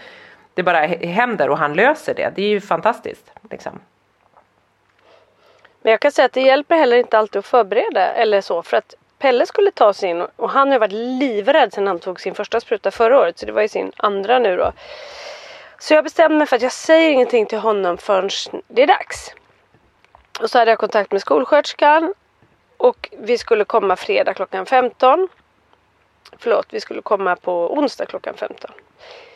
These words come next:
Speaker 2: Så jag kommer fjorton trettio, jag har pratat med lärarna och så sagt så här: "Var är Pelle?" Så säger han: "Varför är du här?"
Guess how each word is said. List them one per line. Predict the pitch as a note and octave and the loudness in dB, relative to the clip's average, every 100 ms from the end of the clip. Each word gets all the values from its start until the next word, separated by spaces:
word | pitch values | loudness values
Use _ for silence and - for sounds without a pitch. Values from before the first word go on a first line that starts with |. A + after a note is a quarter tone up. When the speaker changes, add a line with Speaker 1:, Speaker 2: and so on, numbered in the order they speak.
| _ _ _ | _ _ _
Speaker 2:
Så | - | 2
jag | C#4 C#4+ | 4 4
kommer | - D4+ D4 C4+ B3 - | 4 4 4 4 2 -2
fjorton | - C4+ A#3 A3+ | -2 -2 0 0
trettio, | A3+ E4 - - D#4 | 2 0 0 0 4
jag | B3 | 4
har | |
pratat | - A#3 - G3+ - | 4 0 2 0 0
med | G#3 G3 | 0 2
lärarna | G3+ F3+ G3 | 2 2 0
och | A3 | -2
så | A3 | -6
sagt | - G3+ - | -2 -4 -2
så | G3+ | -4
här: | F#3 | 0
"Var | G3+ | 2
är | F#3 | 0
Pelle?" | - F#3+ - - - | -2 -4 -4 -8 -8
Så | A3 | -12
säger | - G#3 | -4 -2
han: | G#3+ | 0
"Varför | G#3 G3+ | -2 -2
är | |
du | F#3 | -2
här?" | A#3 G3+ | 2 2